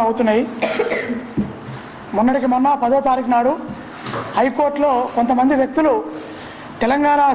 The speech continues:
సాంస్కృతిక సారథి పైన ఒక విషయంలో కేసు వేయడం జరిగింది. బహుశా వాళ్ళకు ఉద్యోగాలు రాలేదు, ఉద్యోగాలు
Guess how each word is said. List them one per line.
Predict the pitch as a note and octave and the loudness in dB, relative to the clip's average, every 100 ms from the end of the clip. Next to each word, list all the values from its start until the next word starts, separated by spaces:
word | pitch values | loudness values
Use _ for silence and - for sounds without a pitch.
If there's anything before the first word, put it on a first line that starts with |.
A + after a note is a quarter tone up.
| C4 | 2
సాంస్కృతిక | A#3+ C4+ - C4+ C4+ B3+ | 2 2 2 2 2 4
సారథి | B3 C4 C4+ | 2 0 0
పైన | B3 B3+ B3 G#3+ - - - B3 - - - - - A#3 | 2 2 2 0 -2 -4 -4 -4 -4 -8 -12 -14 -4 0
ఒక | B3+ A#3+ - - - - - - - | 2 2 0 -6 -14 -16 -18 -14 -2
విషయంలో | A3 D4 C#4+ D4 C4 B3 | 0 2 2 2 0 2
కేసు | B3+ C4+ C4+ | 2 4 4
వేయడం | B3+ B3+ B3 | 4 4 2
జరిగింది. | A#3 A#3+ A3 C4+ - - - - - - - - - - - - - - - | 2 2 4 2 0 -12 -12 -14 -14 -14 -12 -12 -12 -12 -14 -14 -16 -10 0
బహుశా | A#3 A#3+ C4+ | 0 2 2
వాళ్ళకు | B3+ B3+ C4+ A#3 A3+ | 2 2 2 2 2
ఉద్యోగాలు | A3+ C4+ C4+ B3+ G#3+ | 2 2 4 2 2
రాలేదు, | A#3+ A#3+ B3 - - - - - - G3 | 2 2 0 -2 -10 -14 -16 -16 -8 -4
ఉద్యోగాలు | G#3 C#4+ C#4+ C#4+ C#4 | 2 2 4 4 4